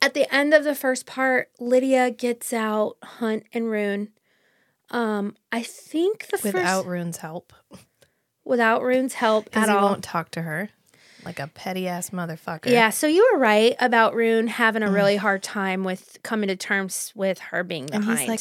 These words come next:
Speaker 2: "I just need time to process that." And I wanted to vomit. I was so upset when he was like, "You can't just tell me who you are and then expect me to just accept you.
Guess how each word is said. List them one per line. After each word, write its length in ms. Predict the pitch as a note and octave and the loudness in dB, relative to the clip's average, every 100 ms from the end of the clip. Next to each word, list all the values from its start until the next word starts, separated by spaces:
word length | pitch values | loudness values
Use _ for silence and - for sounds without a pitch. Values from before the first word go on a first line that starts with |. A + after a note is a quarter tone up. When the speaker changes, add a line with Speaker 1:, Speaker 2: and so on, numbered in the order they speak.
| - | -6
Speaker 2:
"I 160 | A3 B3 | -8 -6
just 260 | D4+ D#4 | -8 -8
need 220 | C#4+ B3+ | -6 -8
time 260 | - G3 F#3 | -8 -6 -6
to 80 | F3+ | -8
process 580 | - - D#3+ - F#3+ - | -12 -14 -12 -12 -12 -12
that." 260 | - D#3+ - | -14 -12 -10
And 100 | G#3+ | -8
I 180 | F#3 A3+ | -6 -6
wanted 320 | C#4 D4 B3+ | -6 -6 -4
to 100 | G#3+ | -4
vomit. 480 | F3+ F3+ D#3+ F3 - | -4 -6 -6 -8 -8
I 100 | E3 | -8
was 180 | E3 D#3+ | -10 -10
so 180 | - - | -10 -10
upset 460 | - - - - - - | -10 -10 -10 -12 -18 -6
when 160 | G#3 | -2
he 140 | G3 G3+ | -2 -2
was 160 | F#3+ | -2
like, 180 | F#3 D#3+ - - | -2 -4 -10 -8
"You 100 | A#3+ | -8
can't 260 | A#3 A#3+ A#3+ | -6 -10 -8
just 240 | D4+ - | -10 -8
tell 180 | - F3 | -6 -4
me 120 | F#3 | -4
who 100 | F3+ | -4
you 180 | D#3 D3 | -6 -8
are 220 | - - - | -10 -10 -8
and 80 | F3+ | -6
then 80 | E3+ | -8
expect 380 | - - D#3 | -10 -12 -10
me 100 | F3+ | -8
to 100 | G3+ | -8
just 260 | - F3+ - | -8 -12 -14
accept 420 | - - - - | -16 -16 -16 -16
you. 120 | - | -18